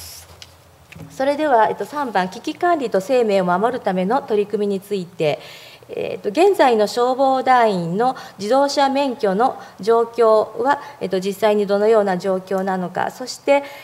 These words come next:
えっと、助成制度の内容についての条件が、えー、あるのかどうか、また選出方法はどのようにお考えなのかお聞きします。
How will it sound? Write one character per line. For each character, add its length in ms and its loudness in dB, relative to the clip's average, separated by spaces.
え 80 0
っ 20 0
と、 180 2
助 160 2
成 280 0
制 260 2
度 140 2
の 100 0
内 300 2
容 100 0
に 180 -4
つ 140 -8
い 140 -4
て 160 -2
の 240 -2
条 240 2
件 340 -2
が、 220 2
え 260 -4
ー、 60 4
あ 40 4
る 120 0
の 100 2
か 160 -2
ど 180 2
う 20 0
か、 240 -2
ま 120 -4
た 220 2
選 300 -2
出 320 -16
方 240 2
法 240 2
は 100 4
ど 140 0
の 80 0
よ 160 2
う 40 4
に 120 -2
お 80 -4
考 100 -2
え 60 -4
な 140 -2
の 100 -6
か 200 -2
お 80 -6
聞 120 -8
き 140 -8
し 120 -10
ま 140 0
す。 240 -4